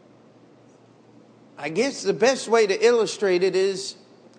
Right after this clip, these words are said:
polishing a car. If you've ever seen those really fancy paint jobs that just kind of glow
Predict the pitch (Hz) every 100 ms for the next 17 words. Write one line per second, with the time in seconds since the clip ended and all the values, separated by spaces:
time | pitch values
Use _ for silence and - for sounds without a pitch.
0 | - - 233 240 220 196 202 190 180 180
1 | 208 101 67 - - - - - - _
2 | - - - - - - - - - -
3 | - - - - _ 139 127 190 160 165
4 | 180 170 - 175 160 147 139 127 123 151
5 | 156 156 147 143 - 151 147 143 143 -
6 | 143 135 127 - - - 143 135 - 131
7 | 107 104 110 107 - 127 - 143 127 110
8 | 90 - 120 117 90 78 -